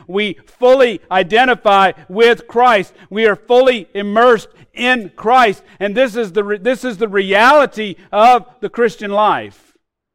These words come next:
You see, we have died to self,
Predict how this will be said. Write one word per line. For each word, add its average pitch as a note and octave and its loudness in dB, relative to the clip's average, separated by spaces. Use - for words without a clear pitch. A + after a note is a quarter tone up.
You E3 -12
see, A#3+ -6
we A#3+ -4
have A3 -2
died A3+ 2
to G#3 -8
self, G#3 -2